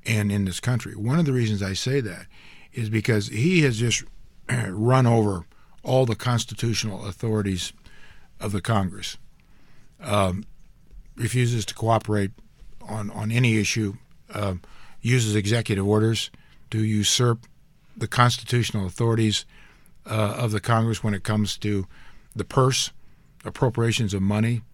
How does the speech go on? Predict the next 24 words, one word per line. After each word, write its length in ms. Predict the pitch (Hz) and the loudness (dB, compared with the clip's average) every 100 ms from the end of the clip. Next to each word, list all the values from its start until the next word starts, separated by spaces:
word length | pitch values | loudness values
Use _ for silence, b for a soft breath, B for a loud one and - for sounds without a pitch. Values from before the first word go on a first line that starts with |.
| - b b b _ - | -20 b b b _ -8
um, 440 | 113 107 101 101 - _ - | 0 2 2 -2 -12 _ -16
and 300 | 220 123 110 | -6 -4 -4
example 520 | 107 110 120 127 113 110 | -6 -2 0 2 0 -2
after 220 | 107 104 | -2 -4
example, 420 | 98 110 101 90 | -2 -2 -2 -6
dozens. 460 | 92 113 101 92 - B B B B - - | -2 0 0 -4 -12 B B B B -20 -18
If, 420 | 240 127 117 - | -6 -2 -2 -2
if 180 | - 120 | -6 -6
he 220 | - 220 185 | -4 -2 0
is 160 | 123 | 0
reelected, 580 | 127 147 123 147 143 117 | 2 2 4 2 2 -2
in 120 | 107 | 0
my 200 | 110 120 | 0 0
opinion, 540 | 120 - 101 98 101 98 b b b b b - - | 0 -2 -2 0 0 -4 b b b b b -20 -20
there 320 | - 120 143 | -10 2 4
will 80 | 127 | 6
be 180 | 127 | 4
nothing 440 | 113 127 127 98 98 | 4 4 2 -2 0
really 280 | 110 104 95 | 0 0 -2
to 300 | - 95 87 - - - - | -2 -4 -4 -12 -20 -20 -12
stop 380 | - 110 107 101 | -2 2 2 0
him. 180 | 82 - - - - B B B B - | -12 -18 -20 -20 -20 B B B B -18
And, 640 | - 120 120 113 110 107 - 113 117 | -2 4 6 6 4 2 -2 -4 0
um, 440 | 107 107 101 104 | 2 2 2 -2